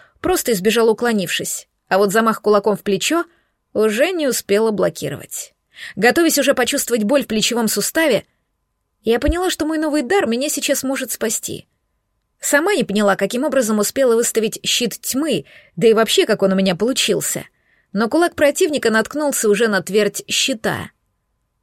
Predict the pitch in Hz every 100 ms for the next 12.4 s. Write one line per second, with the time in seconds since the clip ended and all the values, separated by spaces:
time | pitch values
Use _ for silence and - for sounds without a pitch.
0 | _ _ 208 220 302 - 269 233 208 196
1 | 240 220 - 208 214 190 208 208 202 208
2 | 208 202 233 269 - 320 226 160 131 _
3 | _ _ _ - 294 392 320 302 208 185
4 | 208 - _ _ _ _ - 202 214 285
5 | 302 - - - 226 226 262 269 240 208
6 | 233 240 349 277 220 294 294 247 - 285
7 | 240 208 190 - 294 254 165 - _ _
8 | _ _ 233 240 214 294 254 175 165 -
9 | - _ _ _ - 190 208 233 320 294
10 | - 233 - 196 - 254 294 220 180 175
11 | - 214 220 254 - 240 240 277 208 156
12 | 165 165 147 -